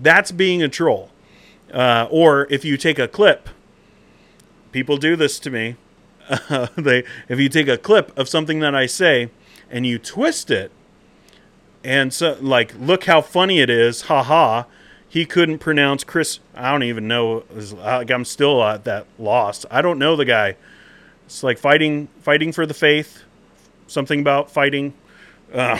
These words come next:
Chris Rosen, I just always wanna go Rosenbaum. I know it's not him, okay? I know he didn't play Lex Luthor <laughs> in Smallville, but that guy, you, you'll be like, <laughs> "Ha, ha, ha,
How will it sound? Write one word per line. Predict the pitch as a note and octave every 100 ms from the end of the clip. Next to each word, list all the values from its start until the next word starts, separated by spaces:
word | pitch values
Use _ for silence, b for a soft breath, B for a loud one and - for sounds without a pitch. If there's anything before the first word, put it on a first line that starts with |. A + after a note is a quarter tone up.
| -
Chris | - D#3
Rosen, | C#3+ C#3 C#3+ D3 C#3+ C3+ _ _ _ -
I | D#3
just | D3 F3+ F3+
always | D#3+ F3+ F3
wanna | F3+ E3+
go | F3
Rosenbaum. | E3+ F#3+ G3 E3 B2+ G2+ G2+
I | C#3
know | F3 F#3+
it's | -
not | F3 F3 D#3
him, | E3 E3+
okay? | B2 A2+ A#2 B2+ B B B B -
I | C3
know | C#3+ E3
he | F3+
didn't | E3+ F3
play | E3+
Lex | D3+ D3+ D#3
Luthor | D#3+ D#3+ E3 B2 A#2 -
<laughs> | - D3+
in | D3+
Smallville, | D3 D#3+ D3+ D3 A#2 G#2 - _
but | B2+ A#2 B B -
that | F3 F3
guy, | D3+ G#2+ F#2+ b b _
you, | C#3 C#3 C#3+
you'll | C#3 C#3+ C#3+ C#3
be | C#3
like, | A#2
<laughs> |
"Ha, | - G3
ha, | -
ha, | E3 E3+